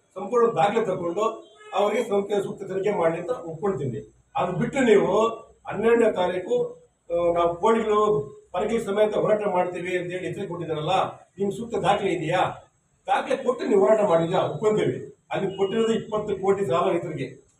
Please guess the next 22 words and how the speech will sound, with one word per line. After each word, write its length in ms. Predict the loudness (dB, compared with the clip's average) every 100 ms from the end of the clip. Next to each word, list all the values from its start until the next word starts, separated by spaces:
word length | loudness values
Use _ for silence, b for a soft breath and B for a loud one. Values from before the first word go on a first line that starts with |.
| _ -12
ಹದಿನೈದು 540 | -10 0 2 2 0 2
ಕೋಟಿ 180 | 2
ಅವ್ಯವಹಾರ 360 | 4 4 4 4
ಮಾಡಿದ್ವಿ 360 | 4 2 0 -2
ಅಂತ 120 | 0
ಒಂದು 220 | 0 0
ಅರ್ಜಿ 160 | -4 -6
ಕೊಟ್ಟಿದ್ದಾರೆ 380 | -6 -6 -8 -10 -16 _ -8
ನಮ್ಮ 140 | -4
ಮಿತ್ರರು. 360 | -2 -4 -8 -10 _ _ _ _
ದಯವಿಟ್ಟು 360 | -2 0 0 2
ಇದನ್ನ 240 | 4 4 4 4
ನೀವು 260 | 4 2
ಕೂಲಂಕುಷವಾಗಿ 640 | 2 2 2 2 0 -2 0
ಆಲೋಚನೆ 360 | 0 2 2
ಮಾಡ್ಬೇಕು. 360 | 0 0 -2 -6 -14 _ _
ಇಪ್ಪತ್ತು 380 | -14 -2 -2 -2
ಕೋಟಿ 220 | -2 0
ನಾವು 160 | 0 0
ಸಾಲ 180 | 2 2
ಕೊಟ್ಟಿದ್ದೇವೆ, 380 | 0 -2 -2
ಅಲ್ಲಿ 160 | -2